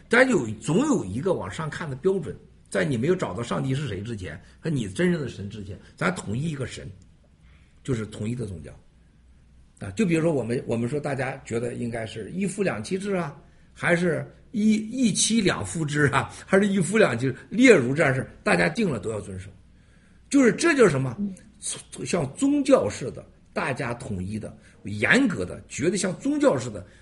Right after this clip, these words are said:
你触犯规则你是要受惩罚的，啊，这样的一个，这样的。第二个呢，就是法律，这个法律就是现代行为法。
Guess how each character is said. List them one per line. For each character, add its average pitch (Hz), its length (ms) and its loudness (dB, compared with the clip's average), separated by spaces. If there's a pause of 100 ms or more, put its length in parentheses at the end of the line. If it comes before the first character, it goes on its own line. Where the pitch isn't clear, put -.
你 131 200 -2
触 - 320 -10
犯 165 300 -4
规 170 220 -2
则 120 140 -4
你 104 120 -8
是 - 120 -8
要 131 60 -4
受 127 160 -10
惩 - 120 -14 (100)
罚 - 240 -18
的， - 1200 -20
啊， 95 160 -12 (280)
这 208 160 6
样 123 200 4
的 87 60 -8
一 85 140 -8
个， 87 120 -8
这 143 140 -6
样 90 140 -6
的。 - 80 -14 (100)
第 262 100 2
二 302 200 8
个 220 80 6
呢， 185 80 2
就 160 120 -4
是 147 80 -6
法 - 220 -8
律， 87 160 -10 (720)
这 226 100 -4
个 233 100 4
法 - 240 -6
律 139 60 0
就 139 80 -2
是 123 60 0
现 135 180 -2
代 113 100 -6
行 110 180 -8
为 113 120 -4
法。 98 140 -10